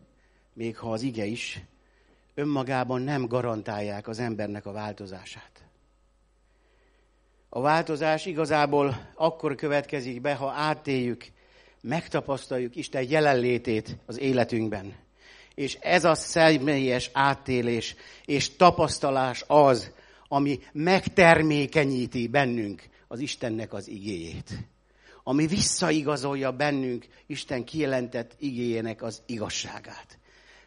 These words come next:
Mert tapasztalattá válik. Amiről azt mondja Pál apostol, hogy tudom, kinek hittem.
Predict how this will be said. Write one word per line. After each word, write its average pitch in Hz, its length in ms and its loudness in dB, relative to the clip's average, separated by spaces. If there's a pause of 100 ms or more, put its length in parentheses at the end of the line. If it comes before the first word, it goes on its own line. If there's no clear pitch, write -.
Mert 127 440 0
tapasztalattá 113 1000 0
válik. 113 540 -2 (420)
Amiről 165 400 4
azt 165 200 2
mondja 151 240 4
Pál 156 300 6
apostol, 151 440 4
hogy 156 220 6 (380)
tudom, 185 680 12
kinek 139 380 2
hittem. - 720 -2